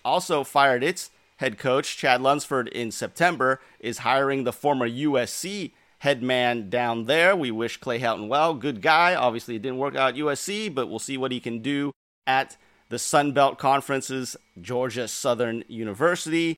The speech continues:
But obviously, U S C still has a hole to fill, and you figure it's gonna start intensifying now as we get nearer to the end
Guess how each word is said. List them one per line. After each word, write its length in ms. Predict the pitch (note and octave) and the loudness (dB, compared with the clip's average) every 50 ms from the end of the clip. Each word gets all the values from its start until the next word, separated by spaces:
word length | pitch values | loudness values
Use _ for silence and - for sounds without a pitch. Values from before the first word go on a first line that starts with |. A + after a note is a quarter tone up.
| - _ _ _ _ _ | -8 _ _ _ _ _
But 160 | - D#3 D#3 | 0 2 4
obviously, 500 | D3 D3 D#3+ E3+ D#3+ F3 E3+ - F3 E3+ E3+ | 6 6 6 4 4 0 -2 -2 -4 -4 -2
U 200 | F3 F#3 G3 G3 | 0 2 4 4
S 100 | G3+ G3 | 4 2
C 460 | - - A3+ A#3+ B3 A#3 G3+ D#3 - - | 0 -2 -2 -2 -2 -2 -4 -4 -6 -8
still 340 | - - - - E3+ D3+ C#3+ | -10 -8 -4 0 2 2 4
has 240 | D3 C#3+ D3 C#3 C3 | 6 4 4 4 4
a 80 | C3 | 0
hole 280 | - - D3+ D3 D3 C#3+ | 0 2 2 2 2 0
to 120 | - C3 | -2 -8
fill, 440 | - - D#3 D#3 D3+ D3+ D3+ D3+ C#3+ - _ _ _ _ _ _ _ | -8 0 2 4 4 6 4 2 0 -4 _ _ _ _ _ _ _
and 460 | A#2 A2+ A2+ A#2 A2+ A2+ A2+ A2+ A#2 A2+ | -8 -6 -4 -2 -2 -2 -2 -2 -4 -4
you 120 | A#2+ A#2+ | -6 -8
figure 360 | - - D#3 D#3+ C#3+ E3 E3 | -6 -2 -2 0 0 2 2
it's 180 | D3+ C#3 - - | 2 0 -2 -2
gonna 160 | C#3 C3 B2+ | -4 -4 -4
start 340 | - - - D3 D3+ - - | -4 2 4 6 6 6 2
intensifying 880 | D3+ C3 - - E3+ E3 D#3+ - D#3 - - C#3+ C#3 C3 C3 B2+ B2+ B2+ | -4 -6 -4 -4 -4 -4 -2 -2 -6 -2 2 4 6 6 6 4 2 0
now 300 | B2+ B2 B2 B2+ C3 B2+ | 2 4 4 4 4 2
as 160 | A#2+ A2+ A2+ | 0 -2 -6
we 80 | A#2+ G#2+ | -10 -8
get 260 | G2+ B2 C3+ C3 - | -4 -4 -4 -2 -2
nearer 440 | C3 B2+ C3 C3+ C3+ C3+ C3 B2 - _ _ _ _ _ _ | -4 -4 -2 0 0 0 0 -2 -4 _ _ _ _ _ _
to 120 | - - - | -14 -12 -10
the 180 | A2 A2+ - - _ | -8 -10 -10 -10 _
end 280 | C#3 C#3 C#3+ C#3 C3 | -4 -2 -2 -2 -4